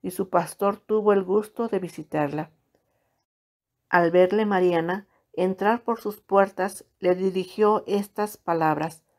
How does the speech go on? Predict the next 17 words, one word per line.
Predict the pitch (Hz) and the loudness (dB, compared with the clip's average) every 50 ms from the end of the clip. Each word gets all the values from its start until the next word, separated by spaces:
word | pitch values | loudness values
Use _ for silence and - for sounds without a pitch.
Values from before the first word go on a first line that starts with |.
| _ _ _ _ _ _ _ _ | _ _ _ _ _ _ _ _
dichas | - - 170 190 233 240 - - - 262 240 240 - | -16 -8 -4 -2 -2 -2 -4 -2 -2 -2 -2 -2 -2
de | - 190 190 | -4 -4 -2
su | - 190 185 | -2 -2 -2
profunda | - 180 180 175 - 196 208 208 214 208 214 | 0 0 0 0 0 0 0 2 2 2 2
y | 208 | 0
sincera | 208 - 185 180 170 - - 180 185 | 0 -2 -6 -6 -6 -4 -4 -2 -2
humildad. | 180 175 165 160 160 156 156 156 147 - _ _ _ _ _ _ _ _ _ _ _ _ _ _ _ _ _ _ _ _ _ _ _ _ _ | -2 -4 -6 -6 -4 -4 -4 -4 -4 -6 _ _ _ _ _ _ _ _ _ _ _ _ _ _ _ _ _ _ _ _ _ _ _ _ _
"¿Cómo, | - - 254 269 262 247 226 | 0 4 4 4 4 4 0
señor, | 208 - - 190 185 180 180 175 170 165 170 - _ _ _ _ _ _ _ | -2 -2 -2 -2 -2 0 0 0 0 -2 -4 -8 _ _ _ _ _ _ _
a | - - 196 202 | 0 4 4 6
una | 208 233 254 269 285 277 277 | 6 4 4 4 2 2 2
pobrecita | - 226 214 214 208 202 - 214 208 208 - 208 202 | 2 2 4 4 2 2 0 -4 -4 -2 -2 -2 -2
como | - 196 190 180 180 | -2 -2 0 0 0
yo | 170 160 160 185 180 180 180 185 _ _ _ _ _ _ _ | 0 2 4 4 4 4 2 -2 _ _ _ _ _ _ _
visita | - 190 214 208 208 - 247 247 247 - 254 | -6 -4 -4 -2 -2 -2 -2 -2 -2 -2 2
vuestra | 247 233 214 208 208 - 190 185 | 4 4 4 2 2 -2 -4 -2
santidad | 185 - 180 180 175 - 180 180 180 175 170 170 170 170 | 0 -2 -2 -2 0 0 0 2 4 4 4 2 0 -2